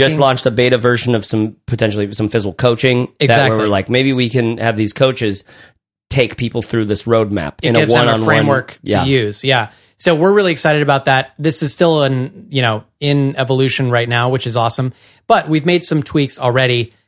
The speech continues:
Speaker 2: based on people's feedback and just based on how it felt when we were talking about it,
Speaker 1: Yeah.
Speaker 2: um, and then hearing back from people. So the big, the big changes are that we actually, um, split out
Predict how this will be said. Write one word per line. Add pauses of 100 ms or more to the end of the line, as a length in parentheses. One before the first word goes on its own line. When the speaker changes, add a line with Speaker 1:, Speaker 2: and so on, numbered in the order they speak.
(120)
Speaker 2:
based
on
people's
feedback
and
just
based
on
how
it
felt
when
we
were
talking
about
it,
Speaker 1:
Yeah. (300)
Speaker 2:
um,
and
then
hearing
back
from
people.
So (360)
the
big,
the
big
changes
are
that
we
actually, (360)
um,
split
out